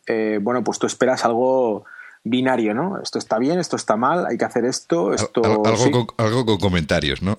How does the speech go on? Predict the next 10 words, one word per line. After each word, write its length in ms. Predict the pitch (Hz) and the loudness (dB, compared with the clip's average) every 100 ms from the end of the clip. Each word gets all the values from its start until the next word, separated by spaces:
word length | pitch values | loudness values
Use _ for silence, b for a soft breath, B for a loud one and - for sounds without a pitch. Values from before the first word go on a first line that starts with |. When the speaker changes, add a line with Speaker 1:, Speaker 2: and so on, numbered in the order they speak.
| 110 - | -2 -4
Speaker 2:
<laughs> 180 | - 120 | -2 0
Speaker 1:
Algo 220 | 165 170 | 2 2
con 260 | 185 180 | 2 2
comentarios, 600 | 151 139 127 175 165 123 | 2 0 2 2 4 0
sí, 160 | - 120 | 0 -2
con 160 | 117 120 | -2 -4
su 120 | - | -6
Javadoc 460 | - 123 151 165 147 | -2 0 0 -2 -4
y 40 | |
tal. 220 | - 98 | -6 -6